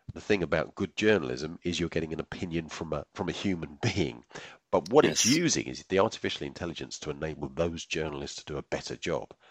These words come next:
Speaker 1: Now, that's smart. That is really good. And, and it's those type of solutions that I would really like to see to get a,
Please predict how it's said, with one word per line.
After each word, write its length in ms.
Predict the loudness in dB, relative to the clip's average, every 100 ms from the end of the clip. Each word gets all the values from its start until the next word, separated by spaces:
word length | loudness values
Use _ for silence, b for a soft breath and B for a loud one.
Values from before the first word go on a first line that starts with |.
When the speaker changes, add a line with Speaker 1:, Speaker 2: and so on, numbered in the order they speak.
| -20 _ 2
Speaker 1:
Now, 160 | 6
that's 280 | 10 8 8
smart. 420 | -2 2 0 0 -8 _ _ _
That 200 | 4 4 0
is 220 | -10 -10
really 440 | -4 -2 -2 -4 -6
good. 380 | -6 -6 -8 -20 _ _ _ _ _ -2
And, 300 | 0 0 -6 -14 -6
and 80 |
it's 140 | -6 -2
those 320 | 2 4 2
type 220 | 0 -2 -2
of 60 |
solutions 520 | -2 -2 -2 -2 -4
that 120 | -6 -4
I 80 |
would 320 | -4 -6 -2 0
really 240 | 0 0
like 260 | -4 -4 -6
to 60 |
see 260 | -6 -4 -6
to 100 | -4
get 160 | -2
a, 100 | -2